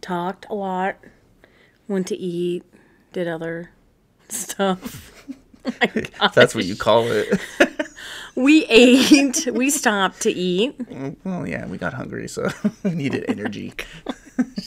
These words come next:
Speaker 1: Oh,
Speaker 2: Hey, you
Speaker 1: man.
Speaker 2: know it's true.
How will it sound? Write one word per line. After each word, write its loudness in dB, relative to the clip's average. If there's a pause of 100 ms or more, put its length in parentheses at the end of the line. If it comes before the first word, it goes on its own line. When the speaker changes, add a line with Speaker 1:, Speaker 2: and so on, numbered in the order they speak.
(1400)
Speaker 1:
Oh, 2
Speaker 2:
Hey, 2
you 2
Speaker 1:
man. 0
Speaker 2:
know -2
it's -6
true. -4